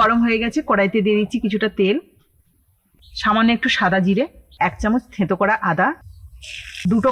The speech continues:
কাঁচা লঙ্কা কুচি। এটা আমি একদম নিরামিষভাবে বানাচ্ছি, সেই জন্য কিন্তু শুধু আদার কুচি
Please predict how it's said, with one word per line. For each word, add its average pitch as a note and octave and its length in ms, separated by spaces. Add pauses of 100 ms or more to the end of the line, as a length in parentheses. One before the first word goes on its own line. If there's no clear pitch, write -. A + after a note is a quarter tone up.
কাঁচা G3+ 280
লঙ্কা G3+ 260
কুচি। A3 220 (600)
এটা G#3+ 180
আমি A#3 100 (100)
একদম F#3+ 260
নিরামিষভাবে G#3+ 600
বানাচ্ছি, G#3+ 300 (120)
সেই G3 160
জন্য G#3 200
কিন্তু A3 180 (100)
শুধু G#3 160 (200)
আদার F3 220
কুচি G3+ 200